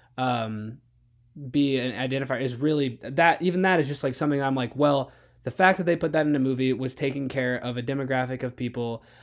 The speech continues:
uh, that love visiting the parks." And I feel like the parks, while Disney and the parks, uh,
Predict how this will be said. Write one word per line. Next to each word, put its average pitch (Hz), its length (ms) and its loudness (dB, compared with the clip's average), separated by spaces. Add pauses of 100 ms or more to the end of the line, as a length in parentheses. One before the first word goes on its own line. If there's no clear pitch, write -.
(140)
uh, 120 440 0
that 131 400 -2
love 143 420 2
visiting 147 380 0
the 143 80 0
parks." 131 440 -2
And 123 120 -2
I 123 60 -4
feel 151 180 0
like 135 220 0
the 156 60 -2
parks, 180 460 0
while 147 280 0
Disney 190 420 2
and 180 100 2
the 156 40 0
parks, 165 440 0
uh, 131 420 0